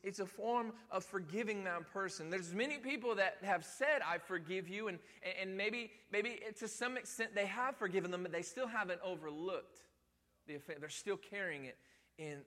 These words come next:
their life. The word overlook in Hebrew means to pass over.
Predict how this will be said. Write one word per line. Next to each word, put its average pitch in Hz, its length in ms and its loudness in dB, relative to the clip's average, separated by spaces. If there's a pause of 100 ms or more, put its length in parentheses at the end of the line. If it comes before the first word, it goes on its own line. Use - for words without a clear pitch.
their 123 180 -8
life. 123 320 -6 (880)
The 156 80 0
word 196 240 6
overlook 196 440 4
in 175 80 -4
Hebrew 185 420 2
means 170 300 -4
to - 100 -12
pass - 420 -6
over. 135 320 -4